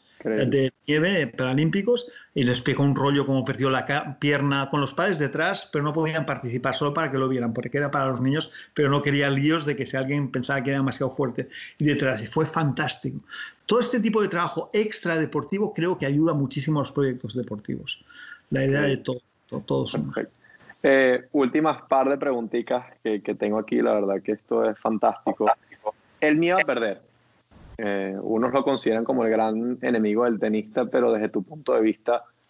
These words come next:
Speaker 1: ¿cómo lo ves y las maneras de trabajarlo?
Speaker 2: Bueno, también existe el miedo a ganar, ¿no?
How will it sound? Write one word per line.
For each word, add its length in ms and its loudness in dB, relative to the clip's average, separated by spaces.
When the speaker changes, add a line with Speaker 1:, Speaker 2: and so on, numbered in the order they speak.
Speaker 1:
¿cómo 300 2
lo 160 2
ves 540 -2
y 540 0
las 300 2
maneras 380 0
de 80 -2
trabajarlo? 580 -2
Speaker 2:
Bueno, 320 0
también 320 4
existe 320 -2
el 80 4
miedo 260 2
a 60 -2
ganar, 280 -4
¿no? 260 -4